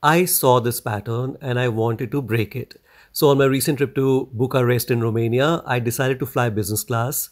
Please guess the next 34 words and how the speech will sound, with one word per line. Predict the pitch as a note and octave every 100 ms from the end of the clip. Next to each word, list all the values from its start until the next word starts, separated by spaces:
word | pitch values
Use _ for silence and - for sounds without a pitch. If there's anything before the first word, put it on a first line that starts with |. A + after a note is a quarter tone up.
| -
with | A#2+
Fly | - B2 A2
Dubai. | G#2+ A2 C3+ F#3+ _ _ _ _ _ -
हर | D3+
पन्द्रह | E3+ D#3 C#3 C#3+
मिनट | C#3 B2+
में | C3+
खाना | - A#2+ B2+ C3
आ |
रहा | B2+
था। | B2+ B2+ B2 A#2+ B2+ _ _ _ _ _ _ _ -
सारी | - C#3+ C3+
की | B2+
सारी | C#3+ C3 C#3
हॉलिडे | C3+ A2 C#3 C#3+
मूवीज | D3+ C#3+ D3+ A#2
मैंने | D#3
अच्छे | D3 - G#3
से | G#3+
देखी | E3+ D3 - E3
that | D3 C3
Fly | D3+ C3+
Dubai | B2+ C3 C3+
had | A#2+ A#2+
to | C3
offer। | B2 A#2 B2 A#2 A2+ - - D#3+
And | D#3
most | D#3 F3+
importantly, | E3+ D3 C3 C3 B2+ C#3
I | C#3
slept | - C3 A#2+ B2+ - C3+
like | A#2
a | B2
baby। | G#2 B2 A2+ A2